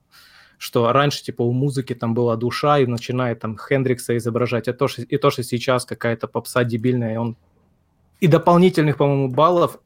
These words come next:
особенности этому концерту добавляет, во-первых, то, что Хиггса уже нет, и то, что он критикует в самом этом концерте, воплощается в зале. Он говорит:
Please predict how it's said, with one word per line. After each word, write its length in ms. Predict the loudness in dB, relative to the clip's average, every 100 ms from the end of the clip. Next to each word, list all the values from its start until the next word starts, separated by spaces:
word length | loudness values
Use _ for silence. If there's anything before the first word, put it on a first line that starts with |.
| _ -8
особенности 540 | -4 -2 -2 -4 -2
этому 180 | -4 -4
концерту 360 | -6 -4 -4
добавляет, 400 | -4 -2 0 0
во-первых, 320 | -2 -4 -4 -6
то, 60 |
что 240 | -4 -4 -4 -20 -20 -10
Хиггса 280 | -8 0
уже 200 | 2 2
нет, 320 | 0 0 -2 -6 _ _ _ _ _ _ _ _ -14 -2
и 420 | 0 2 0 -6 _
то, 160 | 0 0
что 260 | 2 0 0
он 140 | 0
критикует 560 | 0 0 -2 0 2 2
в 40 |
самом 260 | 0 0 0
этом 180 | 0 -2
концерте, 500 | -2 0 -2 -2 -16 -18 -20 _ _ _ -20 _ -2
воплощается 720 | 0 2 2 2 2 2 -2
в 20 |
зале. 380 | 0 0 0 -4 _ _ -20 -20 -20 -6
Он 160 | 0
говорит: 240 | 2 2